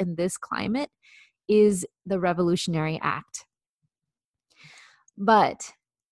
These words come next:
if you find yourself safe enough by virtue of the color of your skin or whatever else, in order to, if you find yourself safe enough to sit down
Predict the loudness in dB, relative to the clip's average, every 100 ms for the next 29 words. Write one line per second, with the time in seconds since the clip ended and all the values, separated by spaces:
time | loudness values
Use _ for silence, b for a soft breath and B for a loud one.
0 | _ _ _ -6 -4 0 0 2 2 2
1 | 2 0 0 -2 -2 -4 0 0 0 0
2 | 0 -2 -4 -10 -18 _ _ _ _ _
3 | _ _ -14 0 2 4 2 2 0 -2
4 | 2 2 0 -2 -6 -2 2 4 4 4
5 | 2 2 2 4 2 -2 -6 -10 _ _
6 | -2 0 0 -2 0 0 0 2 0 0
7 | -8 -12 -16 _ _ _ _ _ -4 -2
8 | 0 2 2 0 0 0 0 -2 -10 _
9 | -8 -2 0 2 0 0 -2 -6 -2 0
10 | 0 -2 -4 -4 -6 -6 -4 -4 0 2
11 | 2 0 -2 -4